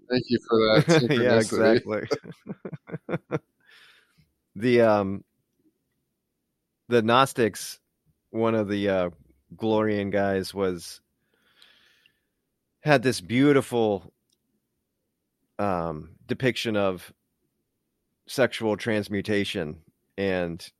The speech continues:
Speaker 2: uh, he was relating it to Adam and Eve, and I think you're kinda in the same boat. Like, the Adam and Eve story, there's just something about the Adam and Eve story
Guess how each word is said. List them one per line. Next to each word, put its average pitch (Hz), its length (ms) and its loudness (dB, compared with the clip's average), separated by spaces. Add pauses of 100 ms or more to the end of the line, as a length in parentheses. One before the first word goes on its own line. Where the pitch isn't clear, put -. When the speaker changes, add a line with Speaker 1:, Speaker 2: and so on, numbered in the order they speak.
(160)
Speaker 2:
uh, 92 160 -4
he 135 200 -2
was 117 180 2
relating 120 440 4
it 110 140 2
to 113 100 -2
Adam 107 360 4
and 92 100 -2
Eve, 98 520 -4 (460)
and 92 320 -4 (920)
I 101 60 -4
think 110 320 -4 (720)
you're 113 220 0
kinda 104 260 0
in 101 120 0
the 90 80 -4
same 98 340 -4
boat. 95 320 2
Like, 90 220 -2
the 98 260 0
Adam 123 240 4
and 104 100 0
Eve 104 160 -2
story, 92 340 -2
there's 95 160 -4
just 98 200 -6
something 104 280 -2
about 92 280 -2
the 92 120 -2
Adam 90 220 0
and 87 100 -4
Eve 92 140 -6
story 87 520 -4